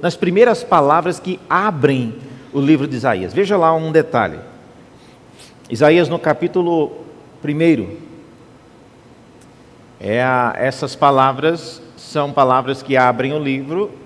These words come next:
e nesse comentário inicial é dito que essas visões que Isaías teve, elas foram entregues ao profeta durante quatro reis: o rei Uzias,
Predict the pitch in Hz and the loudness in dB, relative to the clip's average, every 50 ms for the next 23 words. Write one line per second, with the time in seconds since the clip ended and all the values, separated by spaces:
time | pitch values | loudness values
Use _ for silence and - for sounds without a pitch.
0 | - - - - 120 120 127 131 139 147 - - - 143 143 139 139 147 151 170 | -20 -14 -10 -6 -4 -4 -4 -4 -4 -6 -8 -10 -10 -10 -8 -6 -4 -2 0 2
1 | 202 220 - - - - 160 135 123 113 - - - 165 151 147 127 127 - - | 2 0 -2 -6 -8 -4 -4 -2 -2 -4 -4 -4 -4 -2 -2 -2 -4 -4 0 2
2 | 131 120 117 127 127 131 151 147 - - 165 151 135 139 160 180 208 - - - | 2 2 2 0 -2 -6 -8 -10 -6 -2 2 2 2 2 2 -2 -6 -12 -18 -20
3 | - - - - - - - - - - - - - - - - - - - - | -20 -20 -20 -20 -20 -20 -20 -20 -20 -20 -20 -20 -20 -20 -20 -20 -20 -20 -20 -10
4 | - - 120 107 139 160 160 165 170 - - 160 151 143 143 143 147 - 156 135 | -8 -6 -4 -2 -2 -2 -2 -2 -4 -4 -2 0 2 2 2 2 0 -2 -4 -4
5 | 117 - - - 117 104 123 151 120 98 101 143 151 175 185 160 123 - - 127 | -4 -8 -12 -14 -10 -8 -6 -6 -6 -4 -4 -2 -2 -2 -2 -4 -6 -8 -8 -6
6 | 107 127 120 113 113 110 113 117 110 113 117 135 180 226 233 - - - - - | -2 -2 0 0 0 -2 -2 -4 -4 -4 -4 -4 -6 -8 -10 -14 -18 -20 -20 -20
7 | - - - - - - - - - - - - - - - - - - - 113 | -20 -20 -20 -20 -20 -20 -20 -20 -20 -20 -20 -20 -20 -20 -20 -20 -16 -8 -2 0
8 | 120 127 131 135 127 127 - - - - - - - - - - - 185 202 214 | 0 2 2 0 -2 -2 -6 -12 -18 -18 -20 -20 -20 -20 -12 -2 2 2 4 4
9 | 196 175 156 151 - - - 165 151 - - 156 156 165 156 147 131 151 135 - | 4 2 2 0 -4 -6 -6 -6 -4 0 2 4 4 4 4 2 -2 -2 -2 0
10 | 147 135 - - - 151 160 160 160 175 156 131 147 156 139 143 147 151 151 139 | -2 -2 0 0 0 0 0 0 0 0 0 0 0 0 0 0 0 -2 -4 -8
11 | - - 160 151 147 147 - - - - - - - - - - - - 165 175 | -8 -6 -4 -2 -2 -4 -6 -10 -16 -20 -20 -20 -20 -20 -20 -12 -2 2 2 2
12 | 214 220 - - - 233 226 185 175 156 147 127 113 107 - - - - - - | 2 2 -2 -2 2 2 4 4 4 2 2 0 -2 -4 -8 -12 -16 -16 -18 -20
13 | - - - - - - - - - - - - - - 139 131 151 147 139 139 | -20 -20 -20 -20 -20 -20 -20 -20 -20 -20 -20 -18 -12 -4 0 2 2 2 2 0
14 | 127 104 90 127 143 156 175 220 240 240 - - - - - | -6 -6 -6 -4 -2 0 0 0 0 -2 -8 -14 -16 -16 -18